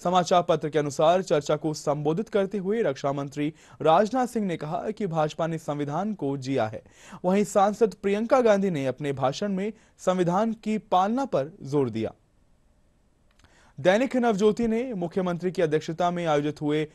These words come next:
राज्य स्तरीय किसान सम्मेलन की खबर को मुख्य पृष्ठ पर प्रकाशित किया है। समाचार पत्र के अनुसार सम्मेलन में मुख्यमंत्री भजनलाल शर्मा द्वारा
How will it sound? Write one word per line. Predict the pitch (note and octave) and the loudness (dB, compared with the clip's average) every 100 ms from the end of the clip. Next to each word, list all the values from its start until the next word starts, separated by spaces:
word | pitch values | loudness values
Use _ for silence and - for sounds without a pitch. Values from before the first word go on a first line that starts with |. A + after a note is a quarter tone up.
| _ - | _ -4
राज्य | C#3 D#3+ F3 B3 | 4 4 4 0
स्तरीय | - G3 D#3 C3+ | -2 -4 -2 -4
किसान | C#3 C3+ C#3 D3 | -6 -4 -2 -4
सम्मेलन | C#3 C#3 C#3+ C#3 | -4 -4 -4 -6
की | C3+ C3+ | -6 -8
खबर | C#3+ C#3+ D3+ | -4 -4 -4
को | D#3 F3+ | -4 -4
मुख्य | D#3+ C#3+ - | -4 -8 -4
पृष्ठ | D3 C#3 | -4 -4
पर | - A2+ | -6 -6
प्रकाशित | A2+ G#2+ G#2+ C3+ | -6 -4 -4 -6
किया | - D3 | -4 -2
है। | D3 G#3+ - _ _ - | -2 -4 -8 _ _ -10
समाचार | F#3+ G3 G#3+ G3+ | -2 0 4 4
पत्र | G3+ F3+ | 4 0
के | F#3 | -2
अनुसार | F3+ E3 F#3 F#3 G#3 | -4 0 2 4 2
सम्मेलन | - F3 F3 F#3+ | 0 0 2 0
में | F#3 F#3+ A3+ | 0 -2 -6
मुख्यमंत्री | D#3 D3 E3 D3+ C#3+ D#3 | -6 -6 -2 -4 -2 -4
भजनलाल | C#3 C3+ C3+ B2+ | -4 -2 0 0
शर्मा | - C#3 F3+ | -2 -2 0
द्वारा | F3 D#3+ | 2 2